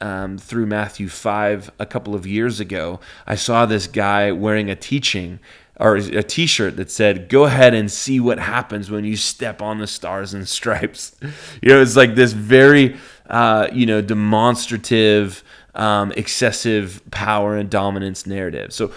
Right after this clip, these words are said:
rather than being conflicted about having to use force to stop evil and to protect the innocents, there is this master narrative in the West that we celebrate America's excessive power to dominate the enemy.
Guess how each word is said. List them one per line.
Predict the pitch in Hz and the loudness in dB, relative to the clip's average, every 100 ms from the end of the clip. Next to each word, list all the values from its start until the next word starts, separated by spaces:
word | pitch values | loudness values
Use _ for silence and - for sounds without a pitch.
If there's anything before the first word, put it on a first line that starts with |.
| - - | -14 0
rather | 131 160 175 | 4 4 4
than | 165 143 | 4 2
being | 127 135 123 113 | 4 2 2 -2
conflicted | - 120 104 - 123 135 - 135 | -4 -6 -6 -2 0 2 2 2
about | 110 98 87 | 4 2 0
having | 113 117 110 | 0 0 -2
to | 101 | -4
use | 98 120 135 117 | -4 0 0 0
force | - - 123 117 - | -6 -2 0 0 -4
to | 107 | -8
stop | - - 117 107 107 | -10 -6 -6 -6 -8
evil | - 127 107 101 | -4 -4 -2 -6
and | 101 | -8
to | 98 | -10
protect | 110 - 117 - | -12 -4 -4 -6
the | - | -8
innocents, | 120 117 - 98 85 - - - - | -4 -4 -4 -8 -10 -18 -20 -10 4
there | 131 | 6
is | 131 123 | 6 4
this | 117 120 | -2 -4
master | 104 107 113 110 123 - 131 117 | -2 -2 0 -2 -2 -4 -2 -2
narrative | 107 113 113 104 92 | 0 0 0 0 -2
in | 82 | -4
the | 104 | -4
West | 98 107 95 - | -2 -2 -2 -6
that | 95 78 | -8 -6
we | 104 | -6
celebrate | - - 110 123 117 104 87 - - - - - - | -4 -4 -2 -2 -2 -4 -6 -10 -20 -20 -20 -14 -6
America's | 113 117 113 113 107 95 | 0 2 2 0 -2 -2
excessive | 101 - - 104 - 107 - | -4 -6 -4 -4 -2 -6 -6
power | - 95 95 | -8 -6 -4
to | 92 | -6
dominate | 95 92 92 90 90 87 | -6 -4 -4 -6 -8 -10
the | - | -12
enemy. | - 73 58 60 | -12 -12 -12 -14